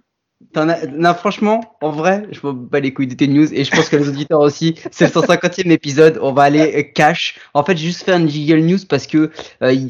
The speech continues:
on a trois invités spéciaux avec nous, mais juste avant, je vais t'en donner une petite, parce qu'on bosse sur des comptes pleins en ce moment, vous le savez. Euh, donc, on fait des, des petites stats, on recherche dans les salaires, on cherche des trucs intéressants. Je vais te donner juste un truc,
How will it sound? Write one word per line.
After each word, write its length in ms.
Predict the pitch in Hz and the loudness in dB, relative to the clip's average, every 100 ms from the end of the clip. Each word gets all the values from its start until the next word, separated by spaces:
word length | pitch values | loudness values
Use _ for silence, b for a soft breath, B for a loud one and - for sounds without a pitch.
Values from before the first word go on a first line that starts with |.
| 139 | -2
on 140 | 143 | 2
a 100 | 156 | 0
trois 400 | 160 - 165 156 | 0 0 2 2
invités 320 | 151 143 165 | -2 -4 -6
spéciaux 320 | 160 160 151 | -4 -4 0
avec 160 | 156 143 | 0 0
nous, 80 | 196 | 2
mais 240 | 160 147 | 2 2
juste 280 | 147 214 - | 0 -4 2
avant, 340 | 190 180 208 | 2 2 -2
je 60 | 180 | -2
vais 40 | 143 | -2
t'en 100 | 147 | 0
donner 160 | 165 | 2
une 160 | 190 180 | 2 0
petite, 340 | 165 - - | -4 -6 -10
parce 180 | - 135 | -6 -4
qu'on 140 | - | 0
bosse 180 | 156 214 | 0 -2
sur 140 | - 143 | -8 -4
des 80 | |
comptes 240 | 131 160 165 | 2 2 4
pleins 240 | 202 190 | 2 2
en 120 | - 170 | -2 -2
ce 120 | 156 | 0
moment, 240 | 147 160 | 2 2
vous 140 | 127 120 | 0 -2
le 60 | |
savez. 360 | 117 147 165 170 B B B | 2 4 4 0 B B B
Euh, 160 | 117 120 | 2 4
donc, 240 | 135 - | 2 -2
on 80 | 120 | -4
fait 200 | - 131 | 0 2
des, 200 | 120 113 | 2 2
des 140 | 123 | 0
petites 220 | 127 - | -4 -10
stats, 360 | - 185 170 175 | 0 4 4 4
on 100 | 131 | 0
recherche 400 | 117 131 - 131 | 0 0 -2 -4
dans 140 | 120 127 | 0 0
les 120 | 127 | 0
salaires, 540 | - 175 170 165 160 | 2 4 6 6 6
on 120 | 139 123 | 2 -2
cherche 280 | - 123 | -2 -4
des 120 | 120 143 | -2 -4
trucs 200 | - 143 | -2 -4
intéressants. 480 | 127 127 131 180 185 B - | 0 -2 0 -2 -4 B -4
Je 100 | 135 | 0
vais 100 | 160 | 4
te 60 | |
donner 260 | 180 190 196 | 6 6 4
juste 300 | 190 302 - | 4 -2 0
un 140 | 170 190 | 2 2
truc, 400 | 165 139 - | 0 -8 -10